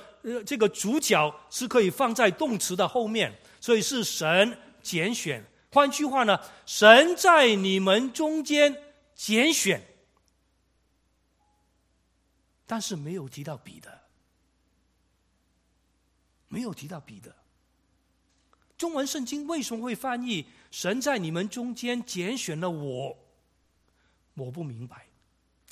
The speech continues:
而且我看了很多中文主要的翻译本，都是这样翻译。可能因为拣选一定有，有后面有东西嘛，对不对？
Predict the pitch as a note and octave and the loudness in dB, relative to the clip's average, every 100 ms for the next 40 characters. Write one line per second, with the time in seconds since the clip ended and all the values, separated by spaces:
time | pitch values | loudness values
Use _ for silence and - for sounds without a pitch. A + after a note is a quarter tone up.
0 | - _ _ C#4 C4+ F#3+ D#3 E3 C4+ A3 | -20 _ _ -4 -2 -4 -4 -4 -4 -2
1 | E3 D#3 D3 F3+ A3+ A#3 C#4 C4 F3 G3+ | -4 -6 -4 -2 -2 -4 -8 -4 -4 -4
2 | - D3+ G3 G3 F3 G#3 G3 F#3+ D3 G#2+ | -8 -8 -4 -4 -4 -8 -10 -10 -12 -16
3 | - _ _ D4 D4 B3+ G3 G#3 D3+ - | -20 _ _ -10 -6 -6 -8 -10 -12 -14
4 | B2+ A2 - _ _ _ _ _ _ _ | -20 -20 -20 _ _ _ _ _ _ _
5 | _ _ - A#3 C#4 F4 E4+ D#4 F3+ - | _ _ 2 4 4 0 2 4 4 -2
6 | - _ - A3+ B3 F4 - F#3+ G3+ D#4 | -20 _ -2 2 2 2 2 0 0 -4
7 | D#4 A3 D#3+ F3 - _ _ _ _ - | -2 -2 -2 -8 -16 _ _ _ _ -10
8 | G#3 D3+ - C4+ A#3+ G#3+ D#3 A3+ G#3 - | -6 -6 -2 0 2 0 2 0 0 -2
9 | C#3+ C3 D3 C#3+ C#3 C3 | -6 -8 -8 -8 -8 -10